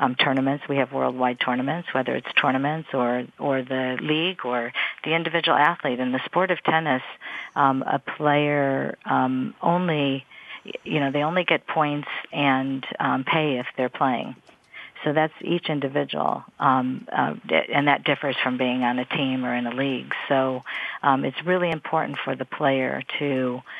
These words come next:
um, um, to stay fit, to stay healthy, to, um, to be informed, to be well educated, so they're making, um, so they're making informed decisions. So, um, that's a, that's a real area of, um, focus for us,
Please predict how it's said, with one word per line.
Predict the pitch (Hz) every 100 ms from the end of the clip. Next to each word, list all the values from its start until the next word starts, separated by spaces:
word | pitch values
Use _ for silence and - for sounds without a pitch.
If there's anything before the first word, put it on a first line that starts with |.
| - -
um, | - 127 120 - - -
um, | - - -
to | - 147
stay | - 131 -
fit, | 135 123 -
to | - 139
stay | - 127
healthy, | 135 127 120 123 120 117 -
to, | 135 127 127 123 - - - -
um, | 135 120 123 139 - _ _ _ _ _ - -
to | 147
be | 131 139
informed, | 135 131 - 135 123 123
to | -
be | 143
well | 131 127
educated, | 123 120 - 127 123 -
so | 127
they're | 131
making, | 127 123 127 123 120 - -
um, | 117 123 - -
so |
they're | 135 131
making | 127 - 120
informed | 117 - 123 120
decisions. | 123 - 120 127 131 127 -
So, | 135 127 123 - - - -
um, | 135 127
that's | 143 139 -
a, | - 135
that's | 135 -
a |
real | 123 131 123 120
area | - 127 123 120 120 123
of, | - -
um, | - 127 127 127 _ -
focus | 147 139 131 -
for | 139 123
us, | 120